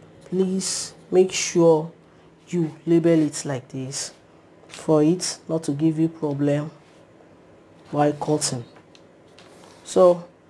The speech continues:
I'm going to move to the back now. So I will just easily extend these lines, my chest line, my waistline, and my hip line,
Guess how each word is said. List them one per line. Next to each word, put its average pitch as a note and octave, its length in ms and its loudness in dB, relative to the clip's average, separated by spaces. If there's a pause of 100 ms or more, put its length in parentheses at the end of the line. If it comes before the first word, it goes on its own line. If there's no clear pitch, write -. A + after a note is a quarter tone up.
(120)
I'm D#3+ 80 -6
going G#3+ 200 2
to E3+ 120 -2
move E3+ 280 2
to E3 80 0
the D3 100 -2
back D#3+ 360 2
now. C3 260 -8 (1400)
So D#3+ 320 -2
I E3 120 6
will E3+ 280 4 (220)
just G#3+ 380 4
easily G3 560 2
extend F3 640 2 (400)
these F#3+ 200 0
lines, E3 500 4 (180)
my D3+ 140 -2
chest F3+ 640 0
line, D3 420 -2 (400)
my C#3+ 180 0
waistline, C#3+ 760 0
and D3+ 120 -6
my C3+ 140 -2
hip E3+ 340 -8
line, C3+ 200 -6